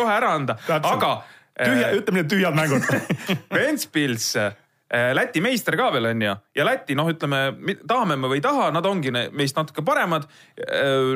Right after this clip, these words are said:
Speaker 1: nii-öelda koondise tasemel ka olnud, on ju. Ja, ja, noh, igati loogiline, et nad võtsidki Riia vef kahel eelmisel aastal V T B liiga play-off'is. A, mis me nutame? A, oleme me play-, play-off'is olnud. See näitabki taset. Me olemegi nõ-, natsa nõrgemad, noh,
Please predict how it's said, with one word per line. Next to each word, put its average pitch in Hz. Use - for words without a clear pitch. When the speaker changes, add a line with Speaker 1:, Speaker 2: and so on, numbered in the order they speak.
Speaker 1:
nii-öelda 156
koondise 156
tasemel 156
ka 254
olnud, 175
on 147
ju. 139
Ja, 147
ja, 143
noh, 185
igati 160
loogiline, 135
et 113
nad 127
võtsidki 139
Riia 208
vef 185
kahel 220
eelmisel 165
aastal 156
V 220
T 160
B 196
liiga 151
play-off'is. 147
A, 175
mis 190
me 151
nutame? 131
A, 190
oleme 185
me 175
play-, 180
play-off'is 180
olnud. 127
See 214
näitabki 185
taset. 208
Me 247
olemegi 170
nõ-, 202
natsa 190
nõrgemad, 170
noh, 185